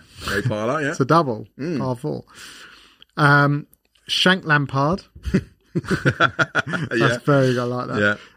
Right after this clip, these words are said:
Speaker 2: And Caddyshack Eerie.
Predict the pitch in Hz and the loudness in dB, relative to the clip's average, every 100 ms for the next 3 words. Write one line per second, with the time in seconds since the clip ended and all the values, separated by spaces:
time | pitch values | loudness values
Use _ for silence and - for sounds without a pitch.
0 | _ - 139 139 135 127 - _ _ _ | _ 0 2 4 2 -2 -10 _ _ _
1 | _ _ _ - 156 160 151 - 156 127 | _ _ _ -6 0 0 0 -2 -2 -2
2 | - - 151 131 113 107 107 | -6 -6 -2 0 -2 -6 -14